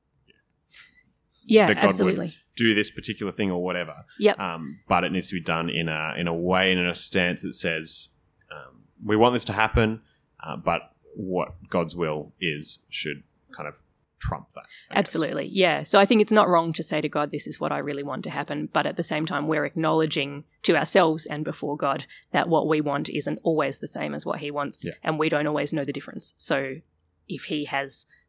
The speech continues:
Speaker 1: a better plan than that, we always wanna, uh, submit ourselves to it.
Speaker 2: Yeah.
Speaker 1: Yeah.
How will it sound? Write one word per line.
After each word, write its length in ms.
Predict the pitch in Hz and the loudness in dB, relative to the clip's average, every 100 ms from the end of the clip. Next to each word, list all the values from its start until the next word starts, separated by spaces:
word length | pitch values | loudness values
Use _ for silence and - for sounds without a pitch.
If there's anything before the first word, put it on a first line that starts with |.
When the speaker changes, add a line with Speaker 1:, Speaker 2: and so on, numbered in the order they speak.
| - | -8
Speaker 1:
a 100 | 160 | -6
better 240 | 151 147 - | 0 -2 -2
plan 400 | - 156 143 143 | -4 -4 -4 -4
than 140 | 147 | -4
that, 180 | 135 139 | -2 -4
we 120 | 139 | -2
always 320 | 143 143 127 | -2 -2 -2
wanna, 300 | 135 135 135 - _ - | -6 -8 -10 -14 _ -14
uh, 220 | 151 151 - | -12 -12 -14
submit 400 | - 170 - 151 | -6 -6 -4 -6
ourselves 400 | - - 165 156 | -6 -8 -8 -6
to 140 | - 156 | -6 -6
it. 100 | - _ _ - | -8 _ _ -8
Speaker 2:
Yeah. 100 | 180 | -6
Speaker 1:
Yeah. 140 | 170 | -6